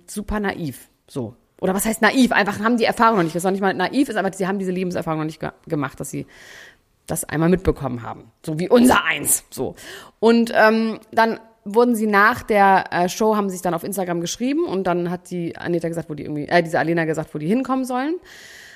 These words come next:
Und dann wurden sie auf diese Aftershow-Party gebracht, wo einfach ganz normal ganz viele Leute waren am, am Olympiastadion.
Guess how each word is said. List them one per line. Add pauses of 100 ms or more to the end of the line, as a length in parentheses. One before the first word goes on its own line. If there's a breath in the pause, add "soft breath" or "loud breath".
(100)
Und
dann
wurden
sie
auf
diese
Aftershow-Party
gebracht, (720)
wo
einfach
ganz
normal
ganz
viele
Leute
waren
am,
am
Olympiastadion.